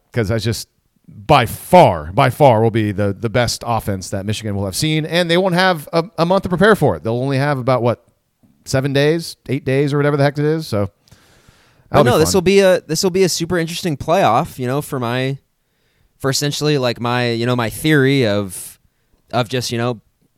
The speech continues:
Speaker 2: completing passes at a, at a high level is the op-, is the ultimate trump card in college football because,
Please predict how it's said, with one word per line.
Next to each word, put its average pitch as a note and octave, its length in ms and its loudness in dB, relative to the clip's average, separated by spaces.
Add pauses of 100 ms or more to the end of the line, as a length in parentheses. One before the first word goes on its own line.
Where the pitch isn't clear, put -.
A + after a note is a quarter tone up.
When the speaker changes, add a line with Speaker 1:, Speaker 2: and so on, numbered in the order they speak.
Speaker 2:
completing C#3 480 2
passes B2+ 440 0
at A#2+ 120 0
a, G#2+ 200 0
at A#2+ 120 0
a G#2+ 80 -2
high B2 220 0
level B2+ 440 2
is A2+ 100 -2
the A2 140 0
op-, A#2 180 0 (120)
is B2 100 -4
the A#2 100 -4
ultimate B2+ 360 -2
trump F3+ 240 -4
card C3 320 -2
in A#2 100 -8
college A#2+ 320 -2
football C#3 400 -2
because, G#2+ 600 -4